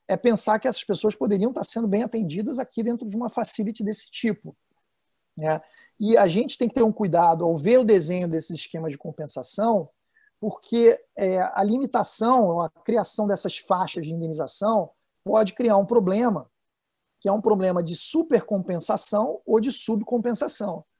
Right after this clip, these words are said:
né? Se a gente começa a criar critérios frouxos demais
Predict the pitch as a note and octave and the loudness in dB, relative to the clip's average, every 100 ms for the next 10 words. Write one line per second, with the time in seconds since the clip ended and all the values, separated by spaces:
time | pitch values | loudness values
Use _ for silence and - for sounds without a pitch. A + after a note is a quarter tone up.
0 | _ _ _ _ F#3 F3+ G#3+ F#3 C4+ - | _ _ _ _ -6 -2 0 0 0 -4
1 | C#4+ A3+ G3+ G#3 - F#3 F3+ E3 F3 E3 | -2 0 0 -2 -4 -2 -2 -2 -6 -4
2 | F3 D#3+ - G3 A#3+ - B3+ G3+ F3+ E3 | -4 -4 -2 4 6 4 -2 -2 -2 -4
3 | D#3 - - | -8 -12 -16